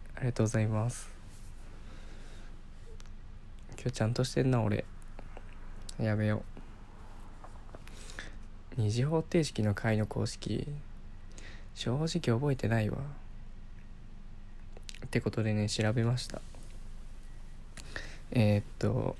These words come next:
Xイコール二A分のマイナスBプラスマイナスB乗マイナス四エーシ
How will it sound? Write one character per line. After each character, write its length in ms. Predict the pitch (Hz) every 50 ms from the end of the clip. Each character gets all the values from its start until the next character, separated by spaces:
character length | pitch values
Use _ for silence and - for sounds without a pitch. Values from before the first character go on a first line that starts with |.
| - - - - - -
X 480 | - 151 147 - - - - - 113
イ 80 | 107 104
コ 300 | - - - 113 113 110
ー 40 | 110
ル 300 | 110 107 107 110 147 - -
二 240 | - 123 110 113 123
A 200 | 135 143 143 139
分 360 | 139 - - 135 135 135 131
の 240 | 127 127 123 - -
マ 180 | - 127 120 120
イ 60 | 131
ナ 140 | 135 139 135
ス 160 | 131 - -
B 180 | 139 139 123 110
プ 140 | - - -
ラ 100 | 110 113
ス 160 | - - 120
マ 160 | 120 117 113
イ 80 | 120 123
ナ 160 | 123 117 120
ス 420 | - - - 135 131 127 113 - -
B 300 | - 135 131 131 123 123
乗 480 | 123 127 117 117 117 117 117 110 113 117
マ 240 | 123 120 120 120 120
イ 80 | 120
ナ 120 | 120 123 123
ス 500 | - - - 117 113 123 123 117 - - - - - - - - -
四 220 | 117 113 110 107
エ 60 | 104 104
ー 20 |
シ 320 | 107 - - - - -